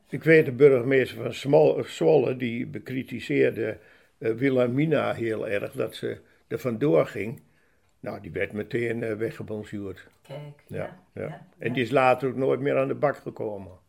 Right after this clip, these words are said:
Speaker 2: Dat is
Speaker 1: Na de
Speaker 2: eigenlijk
Speaker 1: oorlog.
Speaker 2: kwalijk. Dat
Speaker 1: Ja.
Speaker 2: is eigenlijk kwalijk,
Speaker 1: Dat
Speaker 2: hè?
Speaker 1: is heel erg kwalijk.
Speaker 2: Ja,
Speaker 1: Ja.
Speaker 2: ja, ja. Ehm, op een gegeven moment, eh, hebben wij toch ook nog, eh, eh, hooggeplaatste personen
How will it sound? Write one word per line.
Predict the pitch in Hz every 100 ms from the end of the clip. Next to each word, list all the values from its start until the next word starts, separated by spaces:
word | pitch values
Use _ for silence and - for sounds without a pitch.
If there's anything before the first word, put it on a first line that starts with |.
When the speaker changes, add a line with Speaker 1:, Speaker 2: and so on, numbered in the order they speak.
| _ _ _
Speaker 2:
Dat | - 240 247
is | 131
Speaker 1:
Na | 131 123
de | 127
Speaker 2:
eigenlijk | 117
Speaker 1:
oorlog. | 101 90
Speaker 2:
kwalijk. | - - _
Dat | 214
Speaker 1:
Ja. | 170 -
Speaker 2:
is |
eigenlijk | 220 170 190
kwalijk, | 190 160 147
Speaker 1:
Dat | 208 156
Speaker 2:
hè? | 156 131
Speaker 1:
is | 113
heel | 151 156
erg | 131 123
kwalijk. | - 113 107 98 - - _
Speaker 2:
Ja, | - 214 220 220 -
Speaker 1:
Ja. | 127
Speaker 2:
ja, | 120 - - -
ja. | 196 - - - - - - -
Ehm, | 240 240 247 - - - - - _ - _ _
op | 302 -
een |
gegeven | - 294 -
moment, | 185 240 - - -
eh, | 240 226 220 - - -
hebben | 277 240 196
wij | 175 180
toch | -
ook | 269 302
nog, | 294 277
eh, | 262 240 233 202 220 -
eh, | 185
hooggeplaatste | 233 220 - - - - - 98 - - -
personen | - 277 320 311 285